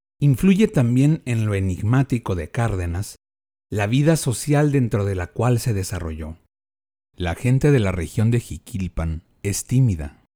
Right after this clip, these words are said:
a la vez que desconfiada. De ella, como de la de Morelia, se dice que da la mano,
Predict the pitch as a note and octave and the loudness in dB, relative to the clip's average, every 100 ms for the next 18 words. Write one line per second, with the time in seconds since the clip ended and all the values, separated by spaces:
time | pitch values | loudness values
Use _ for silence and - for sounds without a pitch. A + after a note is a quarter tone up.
0 | _ _ _ _ _ - D#2 D2+ G#2 - | _ _ _ _ _ -8 -6 -4 -4 -2
1 | A#2+ F#2 - E2+ D#2+ C#3 C3+ F#2 - _ | -2 -4 -6 -10 -4 -2 0 -4 -10 _
2 | _ _ _ - F2 F#2 A2 A#2 D3+ D#3 | _ _ _ -12 -4 -2 0 0 -2 -2
3 | _ _ _ _ - F#2 F2 F2 E2 E2+ | _ _ _ _ -6 -4 -2 -4 -4 -4
4 | E2 E2 F2 G2 C3 A#2+ F2 F2 _ _ | -4 -4 -2 0 2 2 0 -6 _ _
5 | - - F2 F#2+ A2+ - B2 F#2 F#2 G#2 | -12 -6 -4 -2 -2 -4 -4 -4 -4 0
6 | B2+ C3+ F#2+ G2 | 2 2 0 -2